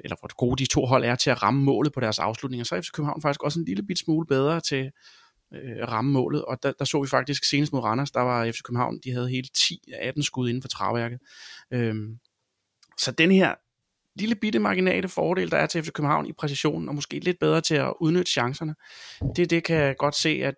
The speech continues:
det kan blive, øh, det kan blive, øh, der, hvor vi kan, kan knække en defensiv, hvor det er også et hold, der har en af Superligaens bedste defensiv.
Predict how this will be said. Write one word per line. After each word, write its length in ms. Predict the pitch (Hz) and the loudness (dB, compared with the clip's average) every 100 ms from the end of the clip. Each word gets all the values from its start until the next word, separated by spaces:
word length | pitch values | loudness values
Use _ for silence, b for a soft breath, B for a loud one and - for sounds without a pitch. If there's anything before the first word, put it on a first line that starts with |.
| - | -2
det 160 | 139 | -2
kan 140 | - 139 | -2 -4
blive, 320 | - 135 127 | -4 -2 0
øh, 600 | 120 113 110 113 117 - - - | 0 0 -2 -4 -6 -8 -12 -12
det 100 | 131 | -8
kan 120 | 135 | -8
blive, 360 | 127 123 120 113 | -4 -4 0 0
øh, 360 | 110 107 110 131 | 0 -4 -6 -4
der, 140 | 147 | -2
hvor 180 | 139 127 | -2 -2
vi 160 | 135 131 | -4 -4
kan, 260 | - 135 113 _ _ _ _ _ _ _ _ - | -2 -4 -4 _ _ _ _ _ _ _ _ -10
kan 100 | - | -6
knække 280 | - 127 - | -2 -2 -2
en 160 | 147 123 | -4 -4
defensiv, 440 | 123 123 139 131 - | -4 -4 -4 -4 -4
hvor 260 | 117 110 - _ - | -6 -6 -10 _ -4
det 100 | 117 | -2
er 40 | |
også 220 | 120 127 - _ _ _ _ _ - | 0 -2 -6 _ _ _ _ _ -4
et 160 | 139 - | -4 -2
hold, 240 | 127 131 | 2 2
der 60 | - | 2
har 200 | 123 120 | 0 0
en 160 | 135 131 | 0 -2
af 260 | 120 113 | -2 -2
Superligaens 440 | - 135 123 120 117 | -4 -4 -4 -4 -4
bedste 220 | 120 - | -8 -6
defensiv. 320 | 120 123 - | -8 -8 -12